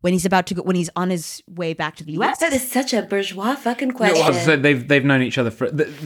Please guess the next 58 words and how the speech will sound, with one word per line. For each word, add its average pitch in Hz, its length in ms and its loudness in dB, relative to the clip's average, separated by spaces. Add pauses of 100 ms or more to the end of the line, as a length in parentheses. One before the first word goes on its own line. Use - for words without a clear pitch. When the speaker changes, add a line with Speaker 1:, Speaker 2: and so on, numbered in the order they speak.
(200)
Speaker 3:
it's 170 220 -2
not, 165 180 2
this 151 140 2
isn't 135 240 -2
the 123 80 0
night 120 360 -2
that 110 220 -6
they 107 360 0
Speaker 1:
No. 123 180 4
Speaker 3:
meet 123 200 2
backstage. - 520 -2
Speaker 1:
I 220 80 2
think 247 160 2
it's 247 100 -4
been 214 140 2
a - 20 2
few 190 180 -4
weeks. - 400 -6 (400)
Speaker 3:
Wow, 170 320 0
a - 60 -6
few 196 240 -2
weeks. - 460 -2
Speaker 1:
Because 247 180 -2
Miles 254 200 2
Davis 220 180 -2
is 190 60 -6
going 202 180 0
back. - 260 -6 (140)
Like, 220 160 0
they're, 240 180 4 (200)
the 180 60 0
thing 381 160 2
is 440 80 -2
also, 349 220 2
their 247 140 4
love 269 180 2
affair 247 280 0
is 208 180 -2
not 233 200 0
very 196 200 -2
long. 151 340 -6 (220)
It 220 160 2
really 247 400 4
is 208 120 2
just - 440 -2 (140)
the 190 260 2
time 214 240 0
that 202 80 -2
he's 202 160 -4
in 185 80 -2
Paris. 156 480 -2 (760)
At 214 120 2
this 285 120 2
point, 247 160 4
he 214 60 4
has 180 120 -2
two 285 280 4
kids - 560 -8